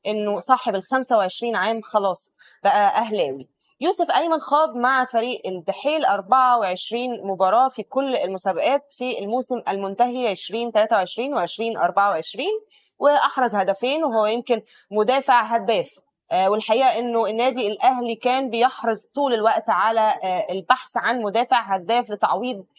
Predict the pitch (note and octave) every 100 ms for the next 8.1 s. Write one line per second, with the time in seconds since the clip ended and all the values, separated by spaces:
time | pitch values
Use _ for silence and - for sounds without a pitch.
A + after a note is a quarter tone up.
0 | - _ _ - F#3 F#3 G3 - C#4+ B3
1 | G3+ A3 B3 B3 - F#3 F3+ G#3+ C4 C4
2 | A#3+ - D4+ E4 C#4+ G3 A3 C4+ D4+ A#3+
3 | G3 A3 B3+ A3+ F#3 F3+ D#3 B2 E3+ F3
4 | F3+ D#3 - _ - G#3+ C#4 B3+ C#4 A3
5 | A3 G#3+ C4+ C#4 - B3+ C4 B3 G#3+ G3
6 | B3+ A#3 A3 A#3+ A3 A3 A3+ A#3 G#3 F#3+
7 | F#3+ A#3 A3+ G#3 D#4 D#4+ B3 B3+ C#4 C#4